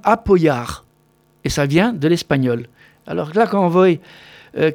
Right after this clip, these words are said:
que à l'origine c'était apoyar et qu'on parle d'appuyer ou d'appuyer dans le cinquante-six, on en est pas là, hein. Et du latin, euh, populaire apodiare, dérivé de podium.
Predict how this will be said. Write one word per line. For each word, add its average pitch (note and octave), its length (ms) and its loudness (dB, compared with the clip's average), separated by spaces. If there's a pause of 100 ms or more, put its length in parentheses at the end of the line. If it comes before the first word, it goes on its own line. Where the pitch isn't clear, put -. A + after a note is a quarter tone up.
(140)
que F3 580 0
à E3 80 2
l'origine E3 360 2
c'était E3+ 240 -2
apoyar D#3 600 2
et C#3+ 160 0
qu'on C3+ 240 -6
parle C3 640 0
d'appuyer C3+ 640 2
ou E3 80 0
d'appuyer D#3 640 2
dans C#3 160 -6
le B2+ 320 -2 (440)
cinquante-six, B2 520 -6
on G#3 60 0
en F#3+ 200 2
est F#3+ 80 2
pas D3+ 160 0
là, A#2 100 -2
hein. A#2 100 -4 (840)
Et D#3 260 4
du D#3 200 0
latin, F#3 440 0
euh, D3+ 280 6
populaire E3 720 -2
apodiare, F3 880 0 (380)
dérivé D#3 560 0
de E3 320 2 (580)
podium. C#3+ 540 0